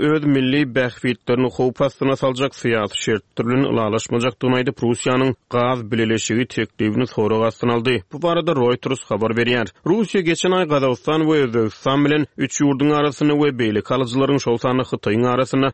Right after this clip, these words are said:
gaz transportyny kadalaşdyrmak üçin gaz bileleşigini esaslandyrmagy teklif etdi.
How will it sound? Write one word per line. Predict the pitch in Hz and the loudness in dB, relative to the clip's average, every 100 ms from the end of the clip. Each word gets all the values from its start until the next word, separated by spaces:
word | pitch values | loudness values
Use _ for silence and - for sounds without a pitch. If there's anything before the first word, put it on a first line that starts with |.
| _ | _
gaz | 123 123 127 117 - | -2 0 0 -4 -8
transportyny | 139 135 135 - 139 139 131 - | -2 0 -2 -4 -4 -2 -2 -2
kadalaşdyrmak | 117 101 101 - 104 117 | -2 0 -2 -2 -2 0
üçin | 117 139 123 - | 0 -2 -4 -4
gaz | 120 120 127 107 | -2 0 -2 -2
bileleşigini | 113 110 104 104 110 120 | 0 0 0 0 0 0
esaslandyrmagy | 107 107 104 110 107 101 101 110 | -2 -2 -2 -2 -2 0 -2 -2
teklif | 120 98 120 120 | -4 -4 -2 0
etdi. | 127 - 131 | 0 0 -2